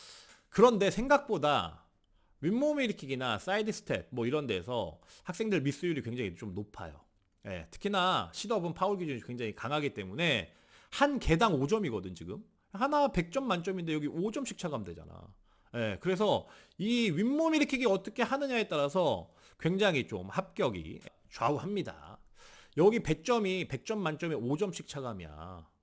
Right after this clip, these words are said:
어? 한 종목당 백 점인데 오 점씩이야. 아까 오 점이란 점수가 크다 그랬어, 작다 그랬어? 이게 표점 대학이야. 표점 변환 점수 제학교라고. 오 점이 굉장히 큰 점수야. 예를 들어서 시덥,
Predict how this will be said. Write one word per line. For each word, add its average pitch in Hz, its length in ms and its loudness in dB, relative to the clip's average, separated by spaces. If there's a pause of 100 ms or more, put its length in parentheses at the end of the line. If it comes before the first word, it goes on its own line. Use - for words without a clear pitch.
(180)
어? - 380 -6
한 175 160 -6
종목당 120 440 -8
백 - 200 -16
점인데 95 640 -8
오 110 180 -6
점씩이야. 107 540 -6 (260)
아까 147 280 2
오 147 240 4
점이란 190 500 4
점수가 123 480 -2
크다 - 320 -2
그랬어, 214 260 -2
작다 - 300 -8
그랬어? 90 300 -14 (360)
이게 214 140 2
표점 320 380 0
대학이야. 143 840 2 (220)
표점 330 220 -4
변환 320 200 2
점수 240 220 -2
제학교라고. 101 760 -4 (520)
오 202 200 2
점이 294 240 2
굉장히 277 420 4
큰 180 180 -6
점수야. 120 340 -4
예를 220 200 0
들어서 214 260 0
시덥, - 560 2